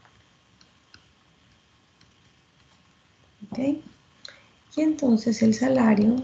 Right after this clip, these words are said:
me quedaría K sub T a la alfa menos, voy a sacar alfa y voy a sumar los exponentes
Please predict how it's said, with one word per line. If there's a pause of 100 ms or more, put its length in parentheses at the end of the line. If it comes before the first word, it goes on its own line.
(480)
me
quedaría (560)
K
sub
T
a
la
alfa
menos,
voy
a
sacar
alfa (680)
y
voy
a
sumar
los
exponentes